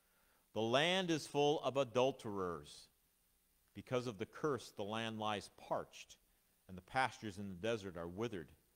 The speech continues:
The prophets follow an evil course and use their power unjustly.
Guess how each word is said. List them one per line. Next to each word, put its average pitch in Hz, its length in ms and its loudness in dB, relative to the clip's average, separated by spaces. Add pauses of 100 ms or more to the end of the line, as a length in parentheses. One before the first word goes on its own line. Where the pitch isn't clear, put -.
(440)
The 117 80 -4
prophets - 800 4 (320)
follow 131 260 4
an 123 80 0
evil 151 300 2
course 151 380 4
and 107 120 -4
use 123 240 -2
their 120 140 0
power 117 420 2
unjustly. 110 880 -4